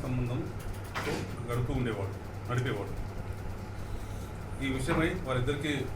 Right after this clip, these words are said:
ఎప్పుడూ గొడవలు జరుగుతూ ఉండేవి. ఈ వ-, గొడవల్లో నేరస్తుడు డిసీజ్డ్ని చున్నీ మరియు కేబుల్ వైర్‌తో గొంతు నులిమి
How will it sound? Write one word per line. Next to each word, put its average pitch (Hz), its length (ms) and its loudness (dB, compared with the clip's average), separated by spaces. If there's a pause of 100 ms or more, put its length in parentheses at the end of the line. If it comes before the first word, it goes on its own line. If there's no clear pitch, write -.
(340)
ఎప్పుడూ 151 180 0
గొడవలు 120 240 2
జరుగుతూ 127 300 2
ఉండేవి. 123 280 2 (300)
ఈ - 20 2 (140)
వ-, 120 120 2 (540)
గొడవల్లో 151 400 2 (340)
నేరస్తుడు 156 480 2 (1900)
డిసీజ్డ్ని 151 480 4 (680)
చున్నీ 151 260 4 (120)
మరియు 143 200 4 (180)
కేబుల్ 135 300 4
వైర్‌తో 147 240 2
గొంతు 143 320 0
నులిమి 143 300 2